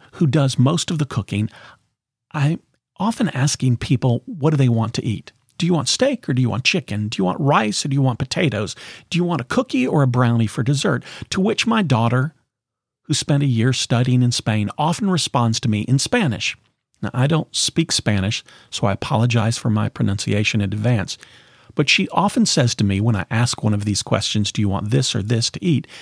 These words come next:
She says, "¿Por qué no los dos?" Which means, "Why not both?" Or at least that's what she's told me it means.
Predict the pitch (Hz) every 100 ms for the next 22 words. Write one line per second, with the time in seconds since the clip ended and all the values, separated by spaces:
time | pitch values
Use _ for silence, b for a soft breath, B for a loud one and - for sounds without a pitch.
0 | B - - 196 139 110 110 - b b
1 | b _ - 147 151 - 143 127 147 117
2 | 117 127 123 127 - 147 233 131 - -
3 | _ _ _ _ _ _ - 120 - -
4 | 110 98 113 - - _ _ _ 107 120
5 | 156 156 151 131 107 80 - - _ _
6 | _ _ _ _ _ _ _ _ - 95
7 | - - - 107 - 107 90 - _ _
8 | 101 98 - - - - - 101 101 -
9 | 92 82 -